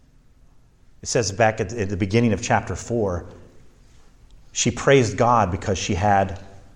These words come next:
a man. It didn't say a child. It didn't even say a male. It said a man. It said this i-, it's this idea of Eve is remembering the promise that the seed would crush the serpent's head.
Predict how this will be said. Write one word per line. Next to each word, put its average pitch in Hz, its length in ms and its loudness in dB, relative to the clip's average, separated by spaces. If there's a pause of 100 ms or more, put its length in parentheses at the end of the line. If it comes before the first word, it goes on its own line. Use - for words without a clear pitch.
(300)
a 101 100 0
man. 98 420 2
It 101 80 -4
didn't 120 160 2
say 120 240 4
a 104 80 -6
child. 98 600 -4 (2000)
It - 40 -10
didn't 101 160 2
even 104 140 4
say 98 440 0 (320)
a 95 80 -2
male. 98 560 2 (100)
It - 80 -10
said - 160 0
a 95 40 2
man. 92 600 -2 (800)
It 120 80 -2
said 147 220 4
this 131 160 0
i-, 127 300 4
it's 120 180 -2
this 139 180 2
idea 123 400 6
of - 160 -2 (480)
Eve 160 320 4
is 113 140 2
remembering 127 840 4
the 110 100 0
promise 127 800 2 (1700)
that 101 120 -4
the 104 80 -2
seed 151 420 2
would 101 160 2
crush - 280 0
the - 80 -8
serpent's 101 340 -2
head. 95 400 -2